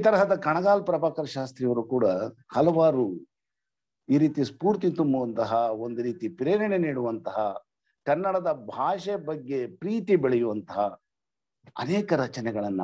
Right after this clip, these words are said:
ಮಾಡಿದ್ದಾರೆ. ಹಲವಾರು ಹಾಡುಗಳನ್ನ, ಸಾಹಿತ್ಯವನ್ನ ಬರೆದಿದ್ದಾರೆ. ಮತ್ತೊಂದು ಎಪ್ಪತ್ತೆರಡು ಎಪ್ಪತ್ಮೂರರ ಸಂದರ್ಭದಲ್ಲಿ ಬಂದಂತಹ ಒಂದು ಸಿನಿಮಾ, ಅದನ್ನ ಇವರು ಪುಟ್ಟಣ್ಣ ಕಣಗಾಲ್ ಅವರೇ ನಿರ್ದೇಶಿಸಿದ್ದು,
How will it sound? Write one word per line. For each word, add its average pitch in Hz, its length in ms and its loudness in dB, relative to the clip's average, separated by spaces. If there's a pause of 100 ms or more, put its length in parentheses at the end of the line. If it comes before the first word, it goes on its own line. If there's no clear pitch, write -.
ಮಾಡಿದ್ದಾರೆ. 67 500 -12 (420)
ಹಲವಾರು 165 480 6
ಹಾಡುಗಳನ್ನ, 110 460 2 (220)
ಸಾಹಿತ್ಯವನ್ನ 113 640 0 (1040)
ಬರೆದಿದ್ದಾರೆ. 80 560 -4 (840)
ಮತ್ತೊಂದು 170 400 4 (220)
ಎಪ್ಪತ್ತೆರಡು 170 560 0 (140)
ಎಪ್ಪತ್ಮೂರರ 147 840 2 (420)
ಸಂದರ್ಭದಲ್ಲಿ 165 640 -2 (100)
ಬಂದಂತಹ 123 460 -6 (320)
ಒಂದು 120 160 -4 (140)
ಸಿನಿಮಾ, 123 280 0 (680)
ಅದನ್ನ 123 340 2 (760)
ಇವರು 98 220 -4
ಪುಟ್ಟಣ್ಣ 117 380 2
ಕಣಗಾಲ್ 113 360 4
ಅವರೇ 107 180 4 (180)
ನಿರ್ದೇಶಿಸಿದ್ದು, 101 720 -4